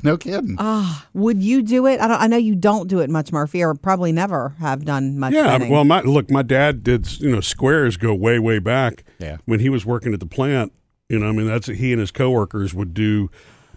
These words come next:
Speaker 3: the, the squares all the time, and he would pick his
Speaker 2: Yeah.
Speaker 3: number.
Speaker 2: I can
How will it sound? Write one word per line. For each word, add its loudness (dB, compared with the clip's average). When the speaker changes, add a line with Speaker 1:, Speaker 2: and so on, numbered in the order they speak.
Speaker 3:
the, -4
the -8
squares -4
all -2
the -2
time, -4
and -4
he -4
would -8
pick -6
his -4
Speaker 2:
Yeah. 0
Speaker 3:
number. -4
Speaker 2:
I 0
can 2